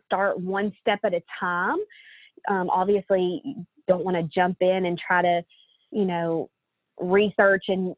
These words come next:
and find out every single piece of mindfulness training that you can find, but just picking, just starting with one piece and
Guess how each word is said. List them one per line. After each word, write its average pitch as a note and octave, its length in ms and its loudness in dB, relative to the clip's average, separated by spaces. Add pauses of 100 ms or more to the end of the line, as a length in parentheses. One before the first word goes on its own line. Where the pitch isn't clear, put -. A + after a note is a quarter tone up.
and F3 420 -4 (240)
find F#3+ 400 4
out F#3+ 380 2
every G#3+ 400 0
single G3+ 240 -4
piece - 260 -10
of F#3+ 100 -6
mindfulness F#3+ 640 -4 (560)
training G3 440 0
that F#3+ 120 2
you G3 160 -4
can F#3 280 -8
find, F#3 500 0
but G3+ 220 0
just A#3+ 280 2 (360)
picking, B3 400 -4
just C4 260 0 (140)
starting G3 520 2 (120)
with F#3+ 240 -4
one G#3+ 760 2 (160)
piece F#3 340 -2 (760)
and F#3+ 480 2